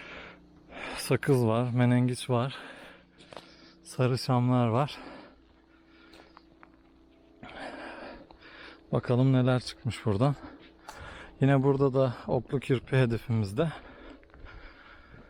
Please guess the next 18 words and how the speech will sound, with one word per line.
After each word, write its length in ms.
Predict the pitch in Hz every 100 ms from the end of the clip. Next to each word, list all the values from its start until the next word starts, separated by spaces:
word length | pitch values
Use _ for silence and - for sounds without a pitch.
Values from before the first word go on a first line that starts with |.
| - - - - - - - - - - -
Tabii 280 | 143 127 117 - - - - - - - - - -
su 60 |
kenarı 340 | - 147 143 139
olunca 380 | 156 165 127
yaban 340 | 127 123 135 127
domuzu 320 | 123 120 120
ve 80 | 131
çakal 340 | 135 120 147
kaçınılmaz 640 | 139 131 - 131 127 127 113
oluyor. 340 | 104 117 156 - - - - - - - - -
Cihaza 380 | - 131 117 123
geldim. 400 | 131 120 107 135 - - - - - - - - - - - - - - -
Cihazın 380 | 127 120 113 123
yine 360 | 123 123 127 -
çamurlanmış. 840 | - 135 123 117 117 117 135 - - - - - - - - - - - - -
Ağacın 340 | 123 120 123 117
kenarı 420 | 127 120 117 117
yine 300 | 117 120